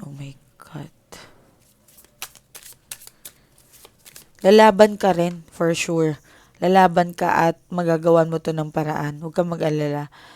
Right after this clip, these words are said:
If ever gusto niyo ng tulong ko, kailangan ninyo ako, okay lang.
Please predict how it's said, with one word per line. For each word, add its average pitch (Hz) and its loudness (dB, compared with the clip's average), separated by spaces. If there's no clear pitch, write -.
If 185 -4
ever 180 -2
gusto 190 -4
niyo 190 -4
ng 185 -10
tulong 175 -4
ko, 180 -10
kailangan 165 2
ninyo 160 -4
ako, 156 -4
okay 151 0
lang. 143 -4